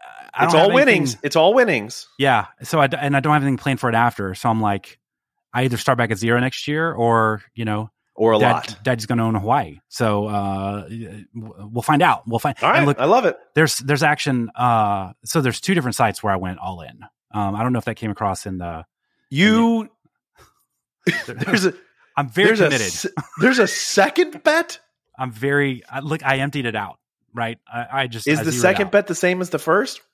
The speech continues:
Speaker 1: It's,
Speaker 2: Or
Speaker 1: it's
Speaker 2: more?
Speaker 1: half. It's half of the first.
Speaker 2: Okay, okay,
Speaker 1: So,
Speaker 2: okay.
Speaker 1: you know, so we're, um,
Speaker 2: Wow, go Eagles.
Speaker 1: Yeah, we're four digits in. So, uh, I'd really love Jalen Hurts to win. I'd really, I'd really be happy if he did that,
Speaker 2: <laughs>
Speaker 1: you know? I gotta be honest with you. If it's close,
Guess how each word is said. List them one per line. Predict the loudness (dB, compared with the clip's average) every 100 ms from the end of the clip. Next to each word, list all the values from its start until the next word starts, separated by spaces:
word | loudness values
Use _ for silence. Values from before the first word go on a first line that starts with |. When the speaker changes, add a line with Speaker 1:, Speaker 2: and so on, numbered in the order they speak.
| _
Speaker 1:
It's, | -12 -2
Speaker 2:
Or | 2 2
Speaker 1:
it's | 2
Speaker 2:
more? | 2
Speaker 1:
half. | 2 0 -10
It's | -12 -6
half | -6 -6
of | -10
the | -16
first. | -6 0
Speaker 2:
Okay, | 0 0 -10 _
okay, | -10 -10
Speaker 1:
So, | -6 -4 -4
Speaker 2:
okay. | -6 -10 _ _ _ _
Speaker 1:
you | 0
know, | 0
so | 2 0
we're, | 2 0 -2
um, | 0 2 2 2 4
Speaker 2:
Wow, | 6 6 4 4
go | 4 6 4
Eagles. | 4 4 4 2 0 -8 -14 _
Speaker 1:
Yeah, | 0
we're | 0
four | 0 -2
digits | -2 -6 -4 -4
in. | -4 -6 -12
So, | -4 -2 0
uh, | 0 0 0 -2 -6 -20 _ _ -4
I'd | -2
really | 2 2
love | 2 0
Jalen | -2 -2
Hurts | -4 -6
to | -8
win. | -8 -8 -12 -8
I'd | -2 2
really, | 2 2
I'd | 2 2 2
really | 2 2 2
be |
happy | 2 2 0 -2
if | -4
he | -4
did | -6 -8
that, | -10 -12
Speaker 2:
<laughs> | -10
Speaker 1:
you | -10
know? | -8 -10 _ _ -20 -20 -20 -20 _ _ _ -2
I |
gotta | 0 2
be | 2
honest | 2
with | -2 -6
you. | -6
If | -4
it's | -4 -4
close, | 0 2 2 -4 -8